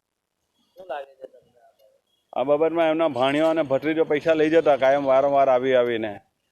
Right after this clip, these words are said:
Speaker 2: અને બંનેની સહી, પહોંચો, રસીદો અને કે-, ચેકથી બી પણ પૈસા આપેલા છે જે ખેડૂતને આપવાના હતા તે.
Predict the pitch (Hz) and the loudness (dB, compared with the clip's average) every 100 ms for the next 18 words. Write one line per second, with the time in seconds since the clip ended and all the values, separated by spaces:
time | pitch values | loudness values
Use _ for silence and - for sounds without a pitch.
0 | - 123 139 147 156 160 160 156 147 147 | -6 -2 0 0 0 0 0 -2 -2 0
1 | 156 139 - _ _ _ _ - 143 156 | -2 -6 -18 _ _ _ _ 0 2 2
2 | 143 160 151 151 139 131 - 156 156 156 | 0 0 0 -4 -2 -2 0 0 0 0
3 | 135 139 151 151 151 151 147 - 147 139 | 0 -2 -2 -2 -2 -2 -4 -4 -2 0
4 | 135 131 135 - 143 - 160 165 165 156 | 0 0 -2 0 0 0 -2 0 -2 -4
5 | 131 139 139 147 143 156 147 151 143 139 | -2 -4 0 0 2 2 2 -2 -4 -14
6 | _ - - - - 135 143 139 143 147 | _ -20 -16 -16 -2 0 2 0 0 0
7 | 151 151 139 - 139 131 120 113 117 | 0 0 0 0 2 2 0 -2 -2